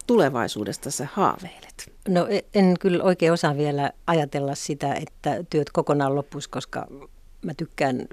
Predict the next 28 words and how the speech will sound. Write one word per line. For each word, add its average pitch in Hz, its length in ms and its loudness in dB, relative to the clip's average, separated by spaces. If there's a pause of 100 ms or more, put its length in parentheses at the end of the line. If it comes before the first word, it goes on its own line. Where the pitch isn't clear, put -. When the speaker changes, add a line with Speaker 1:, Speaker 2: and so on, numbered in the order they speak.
(440)
Speaker 2:
tykkään - 480 -4
tästä - 360 -4 (280)
työnteon 139 580 -2
meiningistä 143 580 -4
vieläkin, 160 640 0
mutta 156 360 -2 (160)
olenhan 160 260 2
mä 147 80 0
nyt 151 180 -2
kasvattanut 131 540 0
aikamoisen, 143 600 -2 (840)
ö, 147 440 0 (1500)
sanotaanpa 139 400 -4
näin, 139 260 -2
että 139 180 -8
vapaa-ajan 151 600 0
patteriston. 151 760 0
Mulla 139 300 0
on 135 220 -4 (160)
aika 147 260 -8
paljon 147 340 0
ohjelmaa 143 560 -4
Lapissa. 165 560 0
Mä 156 180 2
olen 143 280 -2
tehnyt 143 260 -4
metsästäjätutkinnon, 151 1400 -4
just 139 280 -10